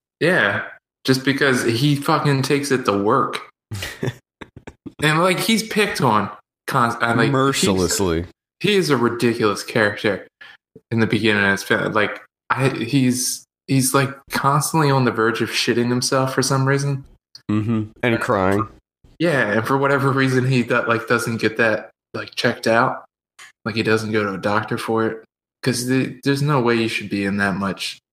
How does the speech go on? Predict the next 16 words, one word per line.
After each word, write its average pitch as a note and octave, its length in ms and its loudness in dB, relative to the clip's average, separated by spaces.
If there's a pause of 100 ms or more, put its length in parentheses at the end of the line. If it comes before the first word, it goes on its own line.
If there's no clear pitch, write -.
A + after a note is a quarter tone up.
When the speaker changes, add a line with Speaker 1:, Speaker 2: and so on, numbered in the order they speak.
(180)
Speaker 1:
you A#2 80 0
know, F2+ 300 -6 (340)
abdominal G2+ 560 2
pain. F#2+ 420 -4
Speaker 2:
<laughs> - 60 -12
That G2 180 0
much F#2 280 -2
distress. - 720 -2 (280)
Speaker 1:
<laughs> - 280 -4
For, C#3 220 0
for, C#3+ 240 0
like, C3 240 0
twenty-four. C#3 460 -2 (160)
Yeah, F#3 240 0
he's, C#3 320 0
like, C#3 340 0